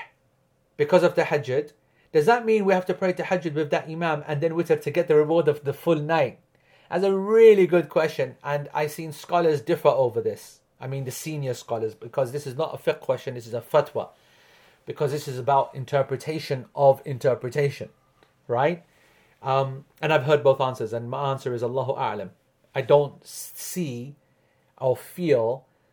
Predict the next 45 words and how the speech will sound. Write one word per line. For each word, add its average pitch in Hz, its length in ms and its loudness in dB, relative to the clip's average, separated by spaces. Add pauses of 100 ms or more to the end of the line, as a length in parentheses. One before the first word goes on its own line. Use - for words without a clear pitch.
(120)
that 131 140 -2
you 127 300 -4
need 147 200 -6
to 123 80 -18
be 127 80 -10
punished 123 640 -8 (360)
because 123 360 -4
the 120 220 -14
Imam 139 440 -2
is 120 100 -6
doing 127 240 -10
something 131 560 -12
outside 127 640 -4
the 127 80 -6
norm. 110 380 -8 (600)
I 156 140 6
personally 147 400 2
think 143 260 -10
you 139 80 -6
get 135 240 -2
the 131 80 -2
night 123 360 -8
prayer. 113 400 -6 (720)
'Cause 131 280 -2 (220)
the 123 80 -4
whole 160 220 4
point, 196 500 -2 (460)
why 170 200 4
did 180 140 -2
the 151 80 -2
Prophet 165 280 0
sallallahu 160 180 -2
alaihi 147 180 -4
wasallam 147 100 -8
tell 185 240 -2
us 165 140 -2
this 139 120 -10
hadith, 139 300 -8 (380)
is 151 220 -6
to 180 280 2
avoid 160 760 10
coming 165 240 0
back 135 240 2
later 123 360 -4
on. 87 120 -12